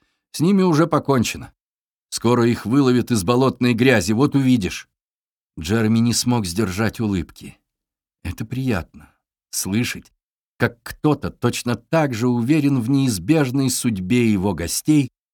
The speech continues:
как и он сам. "Наверное, ты прав, приятель.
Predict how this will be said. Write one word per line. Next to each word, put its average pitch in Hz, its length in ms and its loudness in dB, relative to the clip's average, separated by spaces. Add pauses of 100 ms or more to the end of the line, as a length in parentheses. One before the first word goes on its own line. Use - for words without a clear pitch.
(100)
как - 240 -6
и - 20 0
он 107 240 0
сам. - 480 -10 (1000)
"Наверное, 165 420 0
ты 175 100 -2
прав, 156 300 -2
приятель. 147 500 -2